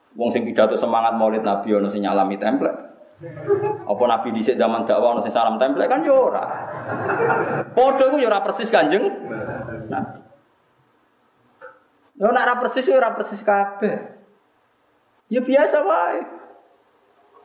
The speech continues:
Sama tak ceritani, ini hadis Bukhari, ini hadis Sahih. Riyen zaman Nabi wonten tiyang pemabuk, syaribul khamri. Tapi mabuk nara ketemu Nabi ora lega. Yo mabuk, mabuk terus.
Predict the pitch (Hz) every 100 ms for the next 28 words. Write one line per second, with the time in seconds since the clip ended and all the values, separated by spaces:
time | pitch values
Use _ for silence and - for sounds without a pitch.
0 | - - 160 175 151 151 143 135 120 117
1 | 156 - - - 131 - 110 113 107 127
2 | 131 - 104 101 101 73 101 139 156 120
3 | 120 120 113 123 143 120 123 113 123 143
4 | 123 113 104 107 - - 131 123 123 110
5 | - 202 104 95 - - _ _ _ -
6 | 190 233 226 196 - 160 196 196 196 190
7 | - 208 202 202 208 247 220 202 - 202
8 | - - 359 392 - - 196 370 - 208
9 | -